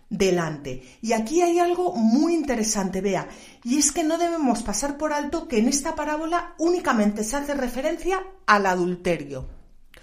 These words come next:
O sea, en este momento lo que está haciendo el profeta Natán es hacer referencia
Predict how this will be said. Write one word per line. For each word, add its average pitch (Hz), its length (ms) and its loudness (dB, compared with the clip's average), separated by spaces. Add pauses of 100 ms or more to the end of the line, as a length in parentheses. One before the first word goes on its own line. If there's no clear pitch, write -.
(160)
O - 20 -18
sea, - 500 0
en 247 140 6
este 349 220 2
momento 220 500 4
lo 208 120 4
que 214 80 -2
está 220 180 0
haciendo 220 340 2
el 202 120 2
profeta 285 460 -2
Natán 285 340 0 (800)
es 220 380 0
hacer 220 400 0
referencia 294 800 -2